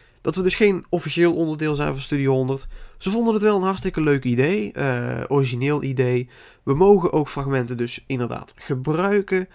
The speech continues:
Ehm, alleen wij mogen dus ook niet Studio honderd zwart maken of, eh,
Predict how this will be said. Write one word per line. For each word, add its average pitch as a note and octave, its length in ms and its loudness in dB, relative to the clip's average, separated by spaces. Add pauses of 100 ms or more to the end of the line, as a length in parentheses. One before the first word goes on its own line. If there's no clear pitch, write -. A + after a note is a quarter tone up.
(420)
Ehm, C#3 600 0
alleen C3+ 320 0
wij B2 100 0
mogen A#2+ 280 0
dus A#2+ 180 -6
ook A#2 180 0
niet A#2 200 -6
Studio D#3 320 -6
honderd A#2+ 300 -6
zwart - 360 -4
maken B2 720 -2
of, - 480 -6
eh, B2 160 -10